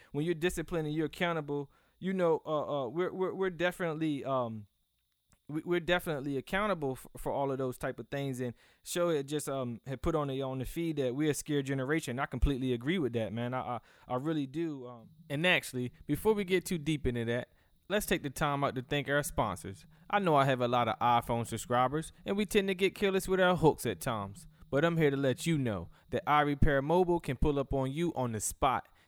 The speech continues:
Just shoot a quick D M to the Instagram page. That's iRepair Mobile or iRepair Mobile N C for the Twitter. And when you do so, make sure you use that Talk That Talk promo code. That's pound T T T.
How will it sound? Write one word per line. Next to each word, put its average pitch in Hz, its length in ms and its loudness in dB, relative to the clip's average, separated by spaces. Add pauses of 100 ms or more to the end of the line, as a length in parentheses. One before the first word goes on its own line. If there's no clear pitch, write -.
Just 302 160 -2
shoot 185 160 2
a 147 60 4
quick 131 280 0
D 139 220 4
M 127 140 0
to 139 140 -2
the 117 120 2
Instagram 135 580 0
page. 156 420 0 (180)
That's 131 180 0
iRepair 131 580 2
Mobile 175 460 4 (160)
or 151 400 8 (300)
iRepair 139 520 4
Mobile 135 400 0
N 143 220 0
C 175 320 0
for 135 160 0
the 117 100 0
Twitter. 117 460 2 (240)
And 131 160 2
when 139 100 0
you 156 140 -2
do 180 260 2
so, 127 320 2
make 143 240 0
sure 208 280 4
you 196 80 -2
use 190 260 -6
that 202 220 -2
Talk 208 240 2
That 202 180 -4
Talk 240 260 2
promo 175 380 4
code. 143 300 0 (200)
That's 135 240 2
pound 131 480 6
T 156 200 0
T 208 240 -2
T. 202 400 -2